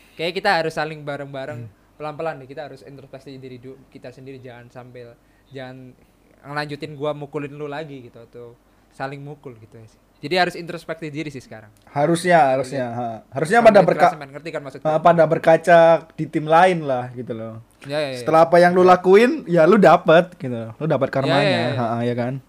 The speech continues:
Speaker 1: Iya, betul. Ya. Ya, oke. Ya, oke, oke, oke. Setuju. Ya, itu, itu refleksi, eh, gua cuman, eh, mendengarkan karena gua balik lagi ya. Gua masih bertahan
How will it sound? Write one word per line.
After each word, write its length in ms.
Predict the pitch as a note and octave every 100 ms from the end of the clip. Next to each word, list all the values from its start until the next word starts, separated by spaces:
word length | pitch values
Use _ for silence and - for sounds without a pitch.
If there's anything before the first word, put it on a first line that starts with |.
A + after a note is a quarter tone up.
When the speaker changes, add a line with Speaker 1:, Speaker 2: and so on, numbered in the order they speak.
| -
Speaker 1:
Iya, 140 | C3+
betul. 240 | C3 - A2 _ _ _
Ya. 160 | _ A2 _ _ _
Ya, 120 | - - _
oke. 180 | _ _ _ _ _ _ _ _ _
Ya, 120 | A2
oke, 140 | _ C#3
oke, 140 | F3 F#3+
oke. 120 | C3 _ _
Setuju. 260 | _ B2 _ _ _ _ _ _ _ _ - -
Ya, 100 | D3
itu, 140 | F#3+ F#3+
itu 140 | F3+
refleksi, 580 | G3 E3+ D#3 D3+ - F3 F3+ F3+
eh, 400 | _ C3 B2 - C#3
gua 160 | - B2+
cuman, 400 | C3 B2+ A#2+ A#2+ _ _ _ _ _ _
eh, 320 | - B2 C3 B2
mendengarkan 640 | C#3 D#3 D#3 D#3+ F3+ F3+
karena 380 | F3 F3 A3 G#3+
gua 220 | E3 E3+
balik 240 | D3+ C3+ C3
lagi 400 | A2+ G#2+ A#2+ A#2
ya. 20 | _ _ C3
Gua 120 | B2+
masih 320 | C3+ C3 C3
bertahan 460 | B2 B2 A#2 A#2+